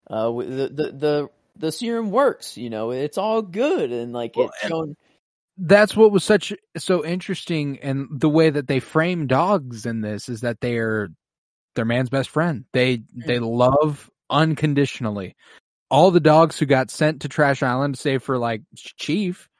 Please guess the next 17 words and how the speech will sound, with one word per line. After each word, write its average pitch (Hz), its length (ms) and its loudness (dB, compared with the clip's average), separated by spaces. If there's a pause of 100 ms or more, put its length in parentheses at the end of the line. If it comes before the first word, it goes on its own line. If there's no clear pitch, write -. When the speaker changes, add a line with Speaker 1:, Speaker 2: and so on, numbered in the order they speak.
(520)
Speaker 2:
have 185 220 4
no 196 360 6
animosity 226 680 2
towards 123 300 -2
the 113 80 -8
humans. 92 560 -10 (300)
They're 151 160 8
like, 151 320 4 (280)
Hey, 143 120 -4
man, 123 180 0
Speaker 1:
Yeah. 214 120 -6 (600)
Speaker 2:
Did 127 100 -2
what 135 100 0
they 135 100 4
had 135 100 6
to 120 80 -4
do. 127 300 4